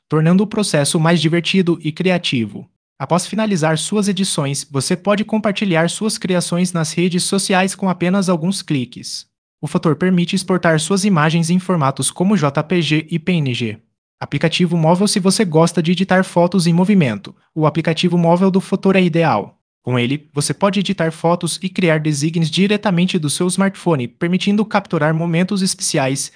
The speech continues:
e editá-los na hora. O aplicativo é tão fácil de usar quanto a versão online.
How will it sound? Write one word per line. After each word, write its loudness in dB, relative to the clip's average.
e -2
editá-los 0
na 0
hora. -2
O -4
aplicativo 0
é 2
tão -2
fácil 0
de -4
usar 0
quanto -2
a -2
versão 0
online. -2